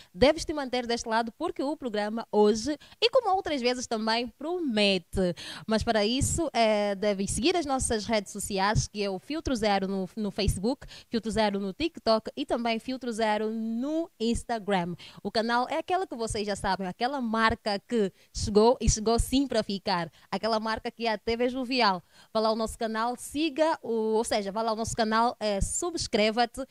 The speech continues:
e também ative o sininho de notificação. E é claro que também convide os seus amigos a conhecer deste programa, ou seja, deste canal maravilhoso.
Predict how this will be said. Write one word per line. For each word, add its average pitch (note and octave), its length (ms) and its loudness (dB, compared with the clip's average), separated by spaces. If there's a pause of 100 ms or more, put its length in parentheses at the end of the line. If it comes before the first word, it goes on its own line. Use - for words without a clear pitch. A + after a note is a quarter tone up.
(220)
e F#4 100 -2
também A#3 400 -2
ative A#3 360 -6
o - 20 -6
sininho A3 380 -4
de G#3 200 -6
notificação. G3 760 -6 (280)
E G#3 60 -4
é A3+ 60 0
claro A#3+ 280 -2
que B3 80 -6
também A3+ 320 -6
convide A#3 480 -2
os A#3+ 60 0
seus A#3+ 240 0
amigos G#3 640 -4
a A3+ 160 2
conhecer A#3 540 -4
deste A3 340 -2
programa, G#3+ 600 0
ou G#3 80 0
seja, G3 240 -2
deste A#3 260 -6
canal G#3+ 360 -2
maravilhoso. G#3+ 1160 -2